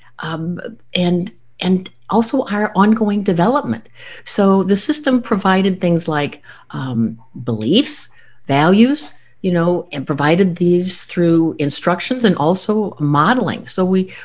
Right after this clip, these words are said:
were having, and then this is part of our backstory, you know, beliefs and values, which are those collection of guiding principles that eventually dictate how we see ourselves and how we see the world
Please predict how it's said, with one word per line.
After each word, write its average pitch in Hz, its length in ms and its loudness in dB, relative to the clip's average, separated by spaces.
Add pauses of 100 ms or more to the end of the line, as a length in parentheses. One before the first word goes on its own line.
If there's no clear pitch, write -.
were 175 120 -2
having, 240 600 0 (300)
and 196 120 6
then 190 120 8
this 185 160 4
is 202 60 -2
part 196 260 2
of 202 60 2
our 202 140 4
backstory, 196 840 -2 (300)
you 180 120 -2
know, 185 140 4
beliefs 185 540 4
and 190 140 4
values, 160 680 0 (280)
which 208 300 4 (120)
are 190 180 0
those 196 260 2
collection 226 840 2 (400)
of 180 440 -2 (200)
guiding 214 400 4
principles 226 760 -2 (420)
that 190 320 2
eventually 170 600 2
dictate 175 640 -2 (280)
how 185 220 0
we 196 140 2
see 190 260 2
ourselves 185 640 2
and 120 100 0
how 151 160 0
we 151 80 2
see 165 240 -4
the 151 80 0
world 160 460 2